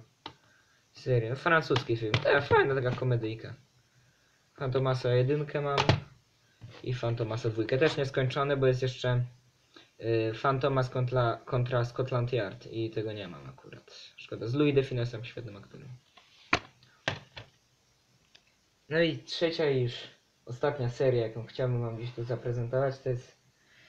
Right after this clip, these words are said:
najdłuższa seria, jaką mamy, bo liczę aż dwadzieścia cztery filmy. I to jest seria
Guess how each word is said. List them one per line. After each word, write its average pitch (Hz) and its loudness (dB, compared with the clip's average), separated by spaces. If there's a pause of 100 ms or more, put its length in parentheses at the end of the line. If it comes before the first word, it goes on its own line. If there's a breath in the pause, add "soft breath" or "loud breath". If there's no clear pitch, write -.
(120 soft breath)
najdłuższa 156 10
seria, 127 4
jaką 120 0
mamy, 135 0
bo 120 0 (200)
liczę 120 -2
aż - -8
dwadzieścia 120 2
cztery 117 -2
filmy. 117 -4 (1120 loud breath)
I 180 -4
to 185 -2
jest 170 -2
seria 151 0